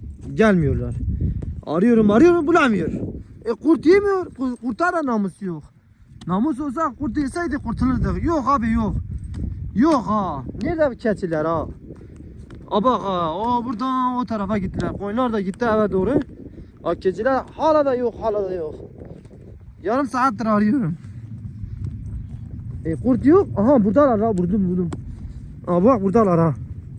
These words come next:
Kurtta namus şeref yok. E, olsaydı yerdi bunları. Ay! Gördünüz? Ya.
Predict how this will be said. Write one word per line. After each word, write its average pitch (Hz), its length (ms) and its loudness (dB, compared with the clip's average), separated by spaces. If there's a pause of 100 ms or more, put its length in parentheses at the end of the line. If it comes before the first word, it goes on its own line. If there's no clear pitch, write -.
(1300)
Kurtta 233 420 4 (160)
namus 208 420 2
şeref 247 280 4
yok. 320 300 2
E, 226 100 2
olsaydı 247 360 2
yerdi 226 440 2
bunları. 151 360 -2 (520)
Ay! 403 180 4 (3500)
Gördünüz? 202 560 0 (960)
Ya. 165 280 0